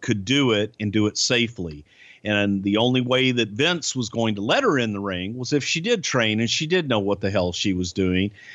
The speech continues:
And that was important to him that, that she trained the right way.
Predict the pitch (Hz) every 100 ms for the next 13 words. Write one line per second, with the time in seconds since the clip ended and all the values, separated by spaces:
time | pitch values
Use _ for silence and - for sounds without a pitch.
0 | - 117 131 131 131 117 117 - 147 120
1 | 110 104 110 104 101 101 104 - _ _
2 | - 107 107 101 - _ _ _ - 127
3 | - 104 - 117 107 101 104 101 104 117
4 | 101 107 82 90 82 69